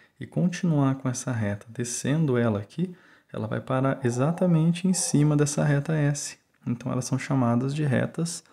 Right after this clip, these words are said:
paralelas, tá? Como que eu percebo?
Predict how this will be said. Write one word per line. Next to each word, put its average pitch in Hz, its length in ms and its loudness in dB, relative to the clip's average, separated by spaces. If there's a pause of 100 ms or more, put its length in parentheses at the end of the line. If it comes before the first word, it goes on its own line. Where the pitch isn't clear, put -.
(360)
paralelas, 110 960 2
tá? 139 260 0 (120)
Como 214 240 6
que - 80 -2
eu 170 40 0
percebo? - 560 -2